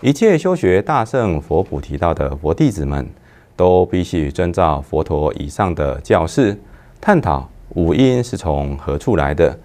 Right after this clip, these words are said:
是由谁所造出来的，必须观察五阴身心之所从来。在这个大前提下实证而修学佛菩提道，来做佛菩提道的种种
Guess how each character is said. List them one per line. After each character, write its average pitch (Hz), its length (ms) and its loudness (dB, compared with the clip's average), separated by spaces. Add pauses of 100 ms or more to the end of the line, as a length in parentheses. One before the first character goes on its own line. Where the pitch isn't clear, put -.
(260)
是 208 200 -2
由 107 180 8
谁 78 340 0
所 - 360 -8
造 80 300 -2
出 78 220 -6
来 67 160 -6
的， - 180 2 (560)
必 107 120 2
须 87 240 -2
观 92 260 2
察 69 380 -8 (100)
五 82 160 0
阴 143 300 2
身 127 240 0
心 110 380 0
之 104 140 -4
所 69 400 -2
从 87 280 -4
来。 85 380 2 (600)
在 73 360 0
这 98 140 -2
个 78 200 2
大 120 240 2
前 87 220 -2
提 87 220 -6
下 92 400 0
实 85 200 -4
证 110 300 0 (320)
而 73 300 0
修 104 320 2
学 67 400 -6
佛 76 240 0
菩 - 120 -16
提 69 120 -10
道， 85 260 0 (460)
来 78 160 0
做 90 360 2
佛 - 160 -2
菩 101 140 -4
提 71 140 -6
道 85 200 -2
的 69 340 -6
种 87 200 -8
种 - 260 -6